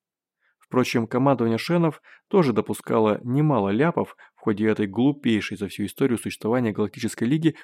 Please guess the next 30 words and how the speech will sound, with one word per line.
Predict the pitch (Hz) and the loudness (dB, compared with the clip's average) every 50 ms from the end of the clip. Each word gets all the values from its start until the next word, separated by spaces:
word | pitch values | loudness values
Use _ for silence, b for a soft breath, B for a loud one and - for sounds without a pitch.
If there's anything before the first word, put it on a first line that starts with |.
| B _ | B _
войны. | 123 117 120 135 139 135 135 127 117 101 90 85 82 _ _ _ _ _ _ _ _ _ _ _ _ b b b b b _ | -12 -4 -2 0 0 2 2 0 0 -2 -2 -4 -8 _ _ _ _ _ _ _ _ _ _ _ _ b b b b b _
Поэтому | - 107 107 110 - 107 107 104 | -2 0 2 2 2 0 -2 -4
шены – | 98 - - 175 196 180 123 95 98 b b b b b b b b _ | -4 -4 -2 0 0 2 0 -2 -6 b b b b b b b b _
так | - - 123 110 104 | -2 0 0 0 0
же | 95 95 98 | -2 -4 -4
как | - 95 - - | -6 -6 -6 -4
и | 120 | 0
мы, | 127 147 175 185 175 151 - | 2 2 2 2 2 -2 -4
предпочитают | - - - - 131 - - 135 - 165 170 165 160 - | -8 -8 -4 -2 -2 -2 -2 -2 -2 0 0 0 0 0
не | - 135 143 151 | 0 0 2 2
ворошить | 143 151 147 139 - - 180 175 - - | 4 4 2 2 0 -2 -4 -4 -6 -10
старое | - - - 123 110 107 107 123 | -16 -6 -2 -2 0 0 0 -2
грязное | 127 113 104 101 95 - - 95 | -2 -2 -2 -2 -2 -4 -6 -6
белье. | 90 95 113 117 113 104 95 87 82 - _ _ _ _ _ _ _ _ _ _ _ _ _ _ _ _ _ _ _ _ _ _ _ | -4 -2 -2 -2 -2 -4 -4 -6 -8 -12 _ _ _ _ _ _ _ _ _ _ _ _ _ _ _ _ _ _ _ _ _ _ _
Итак, | - 107 104 - - 127 160 - - - B B B B B B _ | -8 -8 -6 -4 -4 -4 -4 -4 -8 -14 B B B B B B _
после | - 120 117 - 131 123 | -4 -2 -2 -2 -2 -4
первых | - - 175 170 160 139 - | 0 0 2 2 2 0 0
выстрелов | 117 139 180 180 - 190 185 175 165 - | 0 0 0 0 0 -2 -2 -2 -2 -2
шенский | - 147 147 139 - - | -2 -2 -2 -2 -2 -6
конфликт | - - 110 101 - - 147 175 - - - | -4 -4 -6 -6 -4 -2 -2 -2 -2 -4 -12
стал | _ - - - 135 131 | _ -8 -2 -2 -2 0
хотя | - - 107 - 147 151 | 0 -2 -2 -2 0 0
бы | 143 131 107 | 2 0 0
в | 98 131 | 0 -2
общих | 165 - - 165 147 | -4 -2 -4 -6 -6
чертах | - - 110 - - 156 160 - | -4 -6 -4 -2 -2 -2 -2 -4
походить | - 135 - 107 101 147 143 | -6 -6 -6 -6 -6 -4 -4
на | - 151 | -2 -2
настоящую | 151 147 - - - 104 95 92 - - 98 98 | -2 -2 -2 -4 -2 -2 -2 -4 -4 -6 -4 0
войну. | 110 120 135 135 101 82 90 | 0 0 0 0 -2 -6 -10